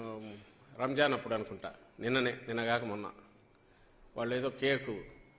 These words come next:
తీసుకొచ్చి నోట్లో పెడుతుంటే, నోటికి ఇక్కడ ఉండగానే ఇట్లా వరకు ఫోటో ఇస్తాడు. అట్లా పది సార్లు నోట్లో పొరపాటున కూడా పెదవులు కూడా తగలకుండా ఫోటోలో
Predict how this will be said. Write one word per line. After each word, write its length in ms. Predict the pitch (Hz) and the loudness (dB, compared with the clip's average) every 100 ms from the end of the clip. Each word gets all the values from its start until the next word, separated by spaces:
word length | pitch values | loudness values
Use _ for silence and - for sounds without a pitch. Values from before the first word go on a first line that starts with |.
| - - | -20 -10
తీసుకొచ్చి 420 | 127 123 131 120 135 | -6 -6 -6 -6 -2
నోట్లో 280 | 123 127 131 | -2 0 0
పెడుతుంటే, 360 | 117 110 127 90 - - 113 | -2 -4 -6 -8 -8 -14 -4
నోటికి 280 | 139 139 123 | -4 -4 -8
ఇక్కడ 180 | 120 | -4
ఉండగానే 340 | 117 123 127 131 | -4 -2 -2 -2
ఇట్లా 140 | 123 117 | -4 -6
వరకు 160 | 117 113 | -6 -4
ఫోటో 180 | 120 123 | -2 -2
ఇస్తాడు. 360 | 107 - 98 87 127 | -4 -6 -10 -10 -8
అట్లా 160 | 123 139 - | -4 -4 -2
పది 140 | 117 110 | -4 -2
సార్లు 320 | 117 113 90 - - _ - - | -2 -4 -8 -16 -20 _ -20 -10
నోట్లో 320 | 117 135 151 | -4 -2 -2
పొరపాటున 800 | 131 - 120 143 143 165 160 160 165 | -4 -4 0 0 6 12 12 12 8
కూడా 120 | 160 | 8
పెదవులు 380 | 147 131 139 135 | 8 6 6 4
కూడా 160 | 123 135 | 2 0
తగలకుండా 500 | 117 117 107 107 135 - - _ _ _ _ | 0 -2 -4 -8 -8 -10 -20 _ _ _ _
ఫోటోలో 280 | 117 139 156 | -4 0 0